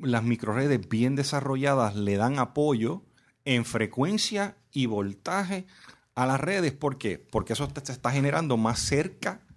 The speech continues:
de la fuente, ¿verdad? Más, más cerca de la fuente. Tú tienes energía que viene de unas subestaciones a, a, a, a mucha distancia, con la posibilidad de que ruido esté entrando por cargas,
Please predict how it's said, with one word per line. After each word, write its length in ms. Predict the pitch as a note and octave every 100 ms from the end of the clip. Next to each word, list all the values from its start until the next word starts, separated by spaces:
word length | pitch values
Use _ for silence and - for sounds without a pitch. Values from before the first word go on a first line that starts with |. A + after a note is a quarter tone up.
| - - -
de 100 | A2+
la 80 | G#2
fuente, 600 | - A2+ F2+ D2 - - - _ -
¿verdad? 220 | G2+ D#3
Más, 180 | B2+ -
más 200 | A#2+ A2+
cerca 200 | C3 C3
de 80 | A#2
la 60 | G2
fuente. 380 | - D#2+ - - - - -
Tú 100 | B2+
tienes 260 | E3 D#3+
energía 580 | - D#3 C#3 E3 C3 G#2+
que 140 | - F#2+
viene 440 | A#2+ C3 A2+ G#2+ - - - -
de 180 | F#2+ G2+
unas 220 | A2 A2+
subestaciones 1000 | C#3+ C3+ - B2 - D3 A2+ A#2 - - _ _ -
a, 180 | G2 F2+
a, 260 | - F#2
a, 280 | F2+ F#2+ F2
a 60 | -
mucha 300 | F#2+ D3 D#3+
distancia, 640 | F3 - E3 C#3 C#3 F#4 - _ - _ _
con 280 | A#2+ A#2 A#2+
la 180 | A#2 A#2
posibilidad 720 | G#2+ - A2+ G2+ G2+ A2+ B2+
de 240 | B2 G#2
que 240 | - F2+ F2+ - _ -
ruido 460 | A#2 C3 C#3 C#3
esté 160 | A2+ A#2+
entrando 640 | B2+ C3 C3+ D3 D3+ B2
por 380 | - G#2 G#2+ A2 - - - - -
cargas, 540 | A#2 A2+ B2+ A#2+ -